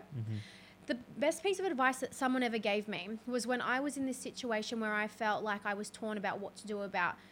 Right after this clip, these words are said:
Speaker 2: um, like, just this employment thing. And they said to me, "Amal, you need to think of it like this." And I have not thought of,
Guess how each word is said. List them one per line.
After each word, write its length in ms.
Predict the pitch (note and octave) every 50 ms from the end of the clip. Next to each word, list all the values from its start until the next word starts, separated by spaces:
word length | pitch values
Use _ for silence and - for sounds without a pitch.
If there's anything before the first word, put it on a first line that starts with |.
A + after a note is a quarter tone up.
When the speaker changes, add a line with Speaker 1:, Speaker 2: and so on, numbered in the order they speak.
| - - - - -
Speaker 2:
um, 300 | G#3 G3+ G3 F#3+ F#3+ F#3+
like, 160 | E3+ F#3 - - -
just 320 | - A3 G#3+ - - - -
this 180 | A#3 G#3+ - B3
employment 560 | A3+ G#3+ - - G#3 G3 F#3+ F#3+ F#3 F3+ -
thing. 240 | A#2 F2 E3+ G#3 A3+ - - - - - - - - - -
And 100 | A#3 B3
they 120 | B3+ C4
said 200 | - - A#3+ - -
to 80 | B3
me, 160 | A#3+ A3+ A3 A3
"Amal, 480 | A3 G#3+ G#3+ G#3 G3+ G3+ G#3 G#3+ G#3 - - - - - - - - - - - - -
you 160 | A3+ B3 D4
need 180 | D4 D4+ D4+ D4
to 80 | - C#4+
think 220 | - - A#3+ A3
of 100 | A#3+ G#3
it 120 | A3 - G#3+
like 240 | G3+ G3 G3 -
this." 260 | G3 F#3 C#3+ G3+ - A#3
And 160 | A#3 A3+ A3 -
I 160 | A3+ A#3+ C4+
have 180 | C#4+ C4 A3+ A3
not 420 | A3+ A3 A3 A#3 A#3 A#3+ A3 A3+
thought 280 | - - C4 A#3 A3 G#3+
of, 160 | G#3+ G3+